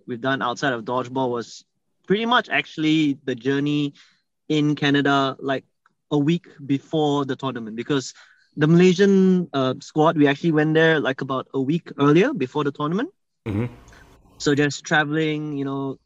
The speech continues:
Speaker 1: uh, we were in Vancouver for a bit, then we went even traveling in Edmonton, not really traveling, the shopping, uh, going out, getting groceries, just living together for that whole week with the whole team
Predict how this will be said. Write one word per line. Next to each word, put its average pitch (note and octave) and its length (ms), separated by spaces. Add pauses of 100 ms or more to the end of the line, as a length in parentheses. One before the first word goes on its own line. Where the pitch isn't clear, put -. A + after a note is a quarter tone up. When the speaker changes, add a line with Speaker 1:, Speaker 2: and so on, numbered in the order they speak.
(120)
Speaker 1:
uh, B2+ 280
we C3+ 100
were C#3 40
in B2+ 80
Vancouver C#3 480
for C#3+ 160
a C3+ 40
bit, C#3+ 380
then C#3+ 140
we C3+ 100
went C3+ 420 (200)
even D#3+ 340
traveling D3 460
in C#3+ 160
Edmonton, C#3 640
not G3 160
really F3+ 180
traveling, D3 320
the C3 100
shopping, C3+ 720 (460)
uh, C3+ 80
going C#3 300
out, C#3 160
getting C3+ 240
groceries, C3+ 640
just C3+ 180
living C#3+ 380
together C3+ 400
for C3+ 140
that C3 140
whole C3+ 220
week C#3+ 180 (100)
with C#3 180
the B2 80
whole C3+ 180
team D#3 300